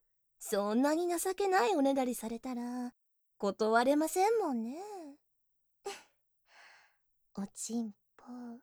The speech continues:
しごかせてあげます。ほら、カチカチになるまでしごいてください。あ、もちろん、お射精はダメですよ。<laughs> はい、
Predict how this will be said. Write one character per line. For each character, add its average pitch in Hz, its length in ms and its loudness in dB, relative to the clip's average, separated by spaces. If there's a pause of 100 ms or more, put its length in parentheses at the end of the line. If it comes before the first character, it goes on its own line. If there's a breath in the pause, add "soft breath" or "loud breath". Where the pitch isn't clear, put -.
(320 soft breath)
し - 180 -6
ご 226 140 6
か 294 160 2
せ 466 140 2
て 370 100 -2
あ 247 140 -2
げ 220 100 -2
ま 254 160 0
す。 - 220 -10 (880)
ほ - 140 -12
ら、 262 200 -10 (540)
カ 240 180 4
チ - 140 -8
カ 285 160 -2
チ - 160 -10
に 339 80 -4
な 349 160 -4
る 403 140 -8
ま 302 160 -8
で 247 160 -16 (340)
し - 220 -4
ご 233 160 4
い 277 40 2
て 262 140 -12
く 214 140 -16
だ 202 100 -14
さ - 160 -10 (140)
い。 440 40 -8 (1120)
あ、 247 180 -6 (920 loud breath)
も 285 180 8
ち 320 180 -2
ろ 403 220 -4
ん、 214 140 -6 (480)
お 220 100 4
射 339 160 2
精 339 240 0
は 180 120 -12
ダ 196 180 -4
メ 240 100 0
で 269 100 -6
す - 200 -14
よ。 175 80 -20 (920)
<laughs> - 480 -2 (920)
は 302 240 4
い、 381 120 -10